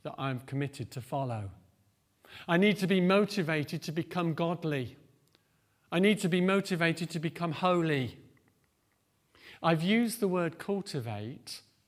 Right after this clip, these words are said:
because I wanted to express something of the nurture that is involved in developing godly attitudes.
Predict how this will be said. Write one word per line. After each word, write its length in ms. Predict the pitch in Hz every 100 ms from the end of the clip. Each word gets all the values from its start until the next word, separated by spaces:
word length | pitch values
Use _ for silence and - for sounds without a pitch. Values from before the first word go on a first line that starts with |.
| _ _ _ _ _ _ _ -
because 260 | 151 170
I 80 | 165
wanted 440 | 165 185 180 180 - -
to 120 | -
express 520 | 165 - - - 151 139
something 540 | - 170 160 175 151
of 120 | 147
the 100 | 165
nurture 840 | 156 165 180 190 - - 123 113 123 - - _
that 160 | 151 151
is 160 | 143
involved 880 | 156 143 139 170 160 117 117 135 - - _ _
in 180 | 147 139
developing 720 | 151 139 156 156 139 147 143
godly 520 | 135 143 139 147 147 147
attitudes. 1080 | 143 143 151 139 139 120 110 107 - -